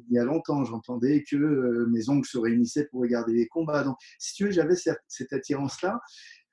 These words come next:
En même temps, il y avait l'interdit, parce que ça, à ce moment-là, c'était pas autorisé en Iran. Donc, envie de le faire, l'interdit.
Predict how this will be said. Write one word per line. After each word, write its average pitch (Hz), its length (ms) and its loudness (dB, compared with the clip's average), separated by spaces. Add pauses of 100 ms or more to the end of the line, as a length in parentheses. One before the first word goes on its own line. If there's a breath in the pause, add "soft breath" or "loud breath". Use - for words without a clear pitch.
(140)
En 180 80 8
même 196 180 6
temps, 202 120 -2
il 185 80 6
y - 20 12
avait 143 160 6
l'interdit, 147 640 2 (120)
parce - 180 -6
que 143 340 0
ça, 123 440 0 (320)
à 127 60 -2
ce - 160 -6
moment-là, 135 400 2
c'était 123 260 -4
pas 127 140 -2
autorisé 120 440 2
en 117 180 2
Iran. 151 460 -2
Donc, 123 120 -4 (100)
envie 160 280 6
de 160 60 4
le 160 80 6
faire, 160 320 2
l'interdit. 139 800 -2